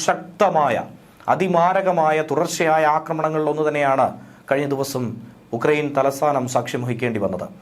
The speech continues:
സെപ്റ്റംബർ ഇരുപത്തിയെട്ട് പുലർച്ചെ. അന്ന് അഞ്ഞൂറ്റി തൊണ്ണൂറ്റിയഞ്ച് ഡ്രോണുകളും നാൽപത്തിയെട്ടോളം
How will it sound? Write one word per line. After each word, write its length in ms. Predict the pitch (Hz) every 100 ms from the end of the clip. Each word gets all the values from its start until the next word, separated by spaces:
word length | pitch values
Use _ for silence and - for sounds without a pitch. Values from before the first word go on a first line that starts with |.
| - - - -
സെപ്റ്റംബർ 380 | - 165 151 147 - - 127
ഇരുപത്തിയെട്ട് 600 | 139 143 127 117 117 107 - - - - -
പുലർച്ചെ. 380 | 123 135 139 - - - - - - - - - _ 113
അന്ന് 200 | 135 170 185 - 120
അഞ്ഞൂറ്റി 360 | 156 185 196 196
തൊണ്ണൂറ്റിയഞ്ച് 720 | 190 180 208 202 202 180 170 170
ഡ്രോണുകളും 420 | 147 156 147 143 143 135
നാൽപത്തിയെട്ടോളം 840 | 143 160 180 185 180 180 165 156